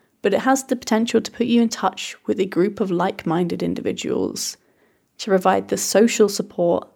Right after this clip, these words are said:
that may help you through. So I think it's not just stress. You can't say this is the only period in time that people have been under stress, <laughs> widespread stress. That's insane. But I think it's more specific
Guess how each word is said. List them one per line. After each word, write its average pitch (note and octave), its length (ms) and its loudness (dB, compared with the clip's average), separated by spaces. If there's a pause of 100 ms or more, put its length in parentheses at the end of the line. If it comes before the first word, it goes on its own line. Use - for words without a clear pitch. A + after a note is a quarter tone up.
(140)
that - 120 -4
may F#3+ 200 2
help E3 380 -4
you - 80 -2
through. - 540 -4 (640)
So A3+ 140 2
I A3+ 60 6
think C#4 200 4
it's C#4+ 120 -2
not A#3 140 2
just - 260 -2
stress. - 640 -4
You G#3+ 140 -2
can't A3 320 0
say G3+ 160 0
this F#3+ 240 -4
is F#3 100 -10
the F#3+ 140 -4
only G3 200 0
period F#3 380 0
in F#3+ 80 0
time F#3 300 -2
that F#3+ 120 -2
people - 240 -2
have D#3 80 -2
been F#3 120 -2
under F3+ 180 -4
stress, - 640 -6
<laughs> - 0 -
widespread F#3 640 0
stress. - 500 -4
That's - 360 -10 (800)
insane. G3 680 0 (360)
But G#3+ 100 2
I G#3 40 6
think B3+ 160 6
it's C#4+ 140 2
more A#3 120 4
specific - 640 -4